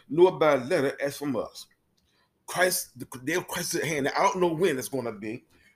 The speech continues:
We got wars. We got rumors of wars. We got, well, famines, if even invented. We got all kind of foolishness going on. We got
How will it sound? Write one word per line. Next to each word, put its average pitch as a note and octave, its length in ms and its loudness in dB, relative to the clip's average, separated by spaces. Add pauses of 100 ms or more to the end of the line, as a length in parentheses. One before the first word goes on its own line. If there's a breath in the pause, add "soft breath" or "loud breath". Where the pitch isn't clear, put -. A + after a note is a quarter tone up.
We E3 160 -2
got D3 320 2
wars. C3 760 2 (680 loud breath)
We F#3 180 2
got C#3 380 6
rumors E3 340 4
of A#2 140 0
wars. - 600 -8 (560 loud breath)
We F#3+ 140 2
got, E3+ 280 4 (720)
well, D3 440 2 (260)
famines, C3+ 840 2 (600)
if C3+ 200 -10
even F#3 240 2
invented. G#2+ 680 -2 (960 soft breath)
We D#3 100 -4
got G3 120 6
all G#3 240 4
kind G#3+ 260 -2
of - 80 0
foolishness D3+ 380 -6
going D#3+ 120 -4
on. D#3 220 0 (100)
We G3+ 160 -6
got G3+ 380 -2